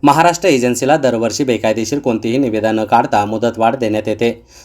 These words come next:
सदर एजन्सीने काही राजकीय संबंध जोपासत जालना महापालिकेकडून कोट्यावधीची बिलं वसूल केली आहेत. सन दोन हजार पंधरा ते दोन हजार चोवीस पर्यंत महाराष्ट्र एजन्सीने केलेले काम आणि उचललेली रक्कम याबाबत स्थानिक लेखापालाने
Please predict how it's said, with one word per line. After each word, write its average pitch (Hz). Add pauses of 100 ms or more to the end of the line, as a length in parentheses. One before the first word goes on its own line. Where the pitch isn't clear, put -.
सदर 160
एजन्सीने 151
काही 127
राजकीय 117
संबंध 113
जोपासत 113
जालना 113
महापालिकेकडून 110 (400)
कोट्यावधीची 143
बिलं 117
वसूल 107
केली 110
आहेत. 113 (720)
सन 185 (200)
दोन 139
हजार 139
पंधरा 120
ते 143
दोन 120
हजार 110
चोवीस 113
पर्यंत 127
महाराष्ट्र 113
एजन्सीने 113
केलेले 110
काम 113 (380)
आणि 143
उचललेली 127
रक्कम 117
याबाबत 117
स्थानिक 127
लेखापालाने 113